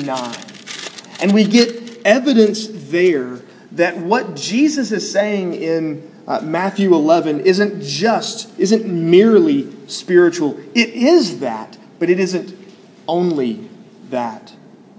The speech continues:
Look at Matthew nine, and we won't even read huge chunks of Matthew nine. You can just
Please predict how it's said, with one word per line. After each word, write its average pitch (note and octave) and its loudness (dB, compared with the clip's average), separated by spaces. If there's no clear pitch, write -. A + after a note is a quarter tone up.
Look A3+ -8
at E4+ -8
Matthew D#3 -2
nine, A#2+ -4
and E3+ -4
we D4 8
won't C4+ 6
even F#3 0
read F#3 2
huge G3+ -2
chunks - -2
of E3 2
Matthew D#3+ -4
nine. D#3 0
You A#3+ 0
can G3 0
just D#3 -8